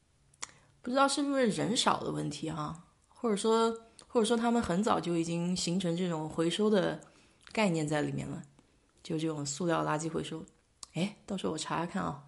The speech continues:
就这种回收的这个是什么时候开始的？我觉得以前肯定也不是这样，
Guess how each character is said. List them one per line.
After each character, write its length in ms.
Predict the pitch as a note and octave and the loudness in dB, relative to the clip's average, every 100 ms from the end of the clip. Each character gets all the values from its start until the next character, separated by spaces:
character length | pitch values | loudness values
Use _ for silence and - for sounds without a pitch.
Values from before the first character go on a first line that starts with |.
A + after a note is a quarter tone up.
| - - - - _ | -20 -20 -20 -20 _
就 100 | - | -4
这 120 | F#3 | 2
种 120 | F#3 | 2
回 200 | D#3 E3 | 2 0
收 160 | F#3 A#3 | 4 6
的 100 | A3+ | 6
这 140 | F3+ | 4
个 100 | E3 | 0
是 160 | D#3 F3 | -2 -2
什 100 | E3 | -2
么 120 | E3 | -2
时 80 | G#3 | 0
候 100 | D3 | 0
开 180 | C#3+ D3+ | 0 -2
始 220 | D#3+ - | -2 -6
的？ 80 | - - _ _ _ _ _ _ | -8 -14 _ _ _ _ _ _
我 100 | - | -6
觉 100 | F3 | 2
得 80 | A3 | 4
以 80 | G#3+ | 2
前 200 | D3 D#3 | 0 -2
肯 120 | F#3+ | 0
定 80 | D3+ | 0
也 80 | D3 | 0
不 120 | C#3+ | -2
是 100 | D#3 | -4
这 80 | |
样， 100 | D#3+ | -2